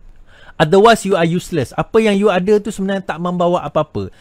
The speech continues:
Itu pada pandangan, uh, P P B M dan juga pada pandangan umno. Bagi mereka, pertembungan dan juga, apa nama, uh, perkahwinan, eh, perkahwinan di antara go-, coalition perikatan yang ada sekarang ini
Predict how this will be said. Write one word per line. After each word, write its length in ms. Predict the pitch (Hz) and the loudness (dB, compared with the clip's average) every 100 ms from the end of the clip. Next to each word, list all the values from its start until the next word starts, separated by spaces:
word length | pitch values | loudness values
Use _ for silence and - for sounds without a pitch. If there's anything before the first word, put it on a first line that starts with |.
| - - | -20 -10
Itu 320 | 170 - 233 | -8 -6 -4
pada 240 | 185 180 | -2 0
pandangan, 880 | 180 165 170 175 185 196 185 165 151 | -2 -2 0 2 0 -2 -4 -6 -8
uh, 80 | 135 | -10
P 160 | 139 170 | -6 -2
P 80 | |
B 160 | 160 180 | -2 -4
M 160 | 214 254 | -6 -4
dan 160 | 208 | -4
juga 240 | 202 208 - | -4 -6 -4
pada 240 | 185 185 | -6 -4
pandangan 480 | 180 175 180 185 170 | -6 -4 -4 -4 -6
umno. 400 | 143 143 110 92 _ - | -8 -8 -10 -14 _ -8
Bagi 240 | 139 170 226 | -4 -2 0
mereka, 560 | 202 202 - 294 269 | -2 -2 -2 0 0
pertembungan 640 | 214 185 196 185 226 240 233 | -2 -4 -2 0 -2 -4 -4
dan 160 | 190 | -2
juga, 320 | 185 185 147 | -2 -4 -6
apa 240 | - 151 185 | -10 -10 -6
nama, 260 | 165 185 247 202 | -4 -4 -6 -6
uh, 800 | 147 151 147 143 135 131 127 127 | -4 -4 -4 -6 -8 -8 -10 -10
perkahwinan, 800 | - 175 180 147 202 214 175 131 | -8 -4 -4 -4 -4 -2 -2 -4
eh, 80 | 165 | -6
perkahwinan 720 | 185 - 151 170 214 208 104 _ - - | -8 -6 -6 -6 -6 -6 -8 _ -18 -6
di 80 | 165 | -4
antara 480 | 160 185 202 214 165 | 0 0 0 0 -4
go-, 240 | 143 156 | -6 -12
coalition 560 | - 180 185 190 196 151 | -6 -2 0 0 -4 -4
perikatan 560 | 175 196 - 190 170 | -4 -4 -2 -2 -2
yang 40 | 147 | -4
ada 160 | 170 180 | -4 -4
sekarang 320 | - 175 165 | -2 -2 -2
ini 240 | 214 302 | -6 -6